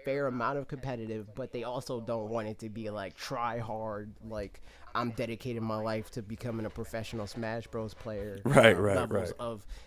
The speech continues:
Speaker 1: of hard, you know, like, the, the, the middle ground of Brawl and Melee is, like, the perfect sweet spot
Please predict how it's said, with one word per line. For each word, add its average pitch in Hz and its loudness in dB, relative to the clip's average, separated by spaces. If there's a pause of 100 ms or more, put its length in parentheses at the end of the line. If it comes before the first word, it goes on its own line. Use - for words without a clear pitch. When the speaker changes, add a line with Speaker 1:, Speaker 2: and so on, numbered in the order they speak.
(120)
Speaker 1:
of 107 -4
hard, 101 -6
you 110 -8
know, 110 -4
like, 107 -6
the, 110 -6
the, 113 -6 (100)
the 123 -4
middle 127 0
ground 117 -2
of 107 -6 (380)
Brawl 123 -2
and 117 -2
Melee 110 0 (300)
is, 104 -4
like, 110 -4 (120)
the 110 -4
perfect 113 -2
sweet 120 -6
spot - -8